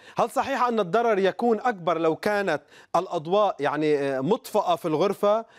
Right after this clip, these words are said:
وليس هناك يعني فقط إضاءة الكمبيوتر أو، أو، أو، أو الهاتف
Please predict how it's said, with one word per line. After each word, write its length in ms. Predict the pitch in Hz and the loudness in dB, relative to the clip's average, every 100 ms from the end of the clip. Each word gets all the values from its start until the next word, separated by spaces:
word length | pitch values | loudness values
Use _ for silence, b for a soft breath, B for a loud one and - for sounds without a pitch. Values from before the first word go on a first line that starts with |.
| B - | B -2
وليس 500 | 151 160 165 208 185 | 0 2 0 0 -2
هناك 280 | 180 190 | 0 0
يعني 140 | 165 156 | 0 0
فقط 380 | 220 214 202 175 | 0 -2 -4 -2
إضاءة 380 | 208 190 170 | -2 -2 -4
الكمبيوتر 840 | 160 - 165 190 214 214 220 226 151 | -4 -2 -4 0 0 2 2 2 2
أو، 200 | 143 139 | 0 0
أو، 260 | 151 151 | 0 0
أو، 280 | 147 147 143 | 0 0 2
أو 140 | 151 151 | 2 2
الهاتف 480 | 165 190 214 240 | 2 0 -2 -6